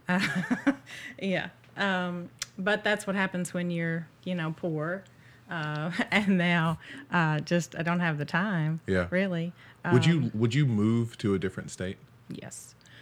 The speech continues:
Speaker 1: I have a couple of, my mother's from Colorado, and I
Speaker 2: Oh,
Speaker 1: have a lot of
Speaker 2: God.
Speaker 1: family there.
Speaker 2: I would love
Speaker 1: I
Speaker 2: that
Speaker 1: love
Speaker 2: place.
Speaker 1: it there.
Speaker 2: <laughs> Yeah, I would.
Speaker 1: Um,
Speaker 2: Ooh.
Speaker 1: and I'm also trying to visit Vermont.
Speaker 2: Yeah.
Speaker 1: Because I'm,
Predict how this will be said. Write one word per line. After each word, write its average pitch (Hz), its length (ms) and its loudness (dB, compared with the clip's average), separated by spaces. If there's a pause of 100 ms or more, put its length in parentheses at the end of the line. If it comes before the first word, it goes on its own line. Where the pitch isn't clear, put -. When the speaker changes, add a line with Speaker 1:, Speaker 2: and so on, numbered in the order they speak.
(220)
Speaker 1:
I 247 40 -4
have 196 100 0
a 175 40 -2
couple 180 380 -2
of, 160 200 -4
my 214 100 0
mother's 196 300 0
from 220 140 -4
Colorado, 170 760 0 (400)
and 165 140 4
I - 40 6
Speaker 2:
Oh, - 20 6
Speaker 1:
have 170 160 4
a 165 40 2
lot 160 180 2
of 175 80 4
Speaker 2:
God. 170 100 2
Speaker 1:
family 170 340 0
there. 175 520 -6
Speaker 2:
I 160 40 -8
would 165 240 -10
love 156 80 -4
Speaker 1:
I 165 220 0
Speaker 2:
that 160 60 0
Speaker 1:
love 160 240 0
Speaker 2:
place. 175 120 0
Speaker 1:
it - 80 -18
there. 175 560 6
Speaker 2:
<laughs> 147 280 4
Yeah, 139 120 4
I 131 180 6
would. 165 220 2
Speaker 1:
Um, 165 140 -4 (640)
Speaker 2:
Ooh. 208 260 6
Speaker 1:
and 208 120 6
I'm 202 180 4
also 247 260 2
trying 208 320 0
to 175 60 0
visit 180 440 2 (160)
Vermont. 170 720 -4 (140)
Speaker 2:
Yeah. 135 260 6
Speaker 1:
Because 180 220 -4
I'm, 175 300 -2